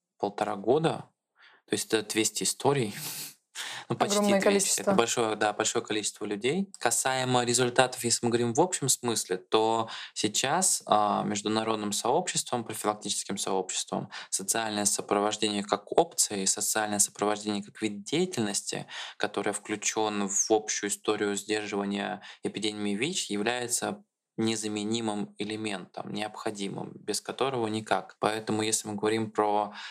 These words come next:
Speaker 1: результаты, а, в общем смысле социального сопровождения, то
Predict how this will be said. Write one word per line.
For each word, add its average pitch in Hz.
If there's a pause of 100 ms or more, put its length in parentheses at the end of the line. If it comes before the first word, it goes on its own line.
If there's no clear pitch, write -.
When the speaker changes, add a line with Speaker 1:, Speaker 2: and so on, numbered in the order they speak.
(140)
Speaker 1:
результаты, 117 (380)
а, 98
в 95
общем 104
смысле -
социального 104
сопровождения, 120
то 117